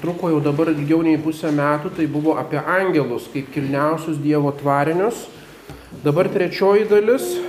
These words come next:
bus apie Genezis, tai yra pradžios knyga, ką Šventasis Raštas sako apie sutvėrimą.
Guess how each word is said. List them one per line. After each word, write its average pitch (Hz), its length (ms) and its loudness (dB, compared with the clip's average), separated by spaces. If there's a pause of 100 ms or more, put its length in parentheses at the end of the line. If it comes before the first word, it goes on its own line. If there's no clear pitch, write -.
(180)
bus 185 560 -2 (1120)
apie 160 400 0
Genezis, 165 720 0
tai 131 160 -6
yra 139 220 -2 (180)
pradžios 175 480 -4
knyga, 165 540 2 (180)
ką 170 160 2 (160)
Šventasis 170 560 -4 (160)
Raštas 156 640 0
sako 196 420 2
apie 147 240 -2
sutvėrimą. 202 720 2